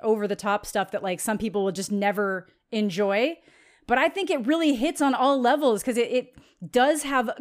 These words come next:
good emotional beats in it. It does take some things seriously. And then it is, it's like the whole thing is just, like, joke after joke. It is one of those ones, it's, like, hard to talk about because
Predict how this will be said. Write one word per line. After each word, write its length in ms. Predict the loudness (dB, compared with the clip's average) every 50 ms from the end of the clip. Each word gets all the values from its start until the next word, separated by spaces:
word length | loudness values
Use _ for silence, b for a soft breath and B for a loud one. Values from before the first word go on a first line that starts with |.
| -4 2
good 180 | 4 4 4
emotional 540 | 4 4 4 4 2 2 2 0 0 0 0
beats 360 | -2 -4 -6 -6 -4 -4 -2
in 120 | -2 0 2
it. 200 | 0 0 -2 b b b b _
It 200 | -2 -2 0 2
does 320 | 4 4 4 4 2 -2
take 280 | 0 2 2 2 2 -2
some 260 | -2 0 0 0 0
things 300 | -2 -2 -2 -2 -2 -4
seriously. 920 | -4 -4 -2 -2 0 0 0 0 -2 -4 -6 -4 -2 -2 -2 -4 -4 -8 b b b b b b b b _ _ _
And 180 | 2 4 6
then 100 | 6 6 6
it 100 | 4 4
is, 180 | 2 0 0
it's 160 | -2 -4 -2
like 120 | -2 0 0
the 80 | 0
whole 260 | 0 4 4 4 4 2
thing 220 | 0 0 2 2
is 120 | 2 0
just, 200 | 0 -4 -4 0
like, 220 | 0 0 0 -2 b b b b b b _
joke 440 | -2 2 4 4 4 4 2 0 -10 -4 -4
after 400 | -4 -4 -4 -4 -2 0 0 0
joke. 480 | -2 -4 -2 0 2 2 2 -2 -4 -4
It 220 | -2 -2 -2 0
is 180 | 0 -2 0 -2 -2
one 160 | -2 -2 0
of 40 | 0
those 160 | 0 0 0
ones, 160 | -2 -4 -4 -4
it's, 100 | -4 -4
like, 140 | -4 -6 -2
hard 180 | -2 -2 -2
to 60 | -2 -4
talk 260 | -4 -4 -4 -2 -2
about 180 | -4 -4 -4
because 280 | -4 -4 -4 -4 -4 -6